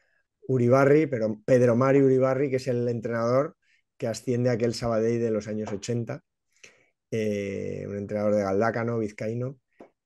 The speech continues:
y mi padre, que lo había dejado la temporada ochenta y cuatro ochenta y cinco, había sido su última temporada, eh,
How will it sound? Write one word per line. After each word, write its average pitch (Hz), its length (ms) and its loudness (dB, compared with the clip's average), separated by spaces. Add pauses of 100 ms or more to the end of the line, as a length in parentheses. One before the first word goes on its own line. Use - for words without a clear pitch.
(140)
y 110 560 2
mi 107 120 0
padre, 113 280 2
que 104 100 -4
lo 101 80 -2
había 107 180 2
dejado 113 300 -2
la 110 100 -2
temporada 113 560 -4
ochenta 113 400 -6
y 110 80 -2
cuatro 117 240 0
ochenta 120 300 -2
y 120 60 0
cinco, 143 440 0
había 117 180 -2
sido 117 200 -10
su 123 180 -6
última 120 320 -4
temporada, 123 560 -2 (1200)
eh, 107 480 0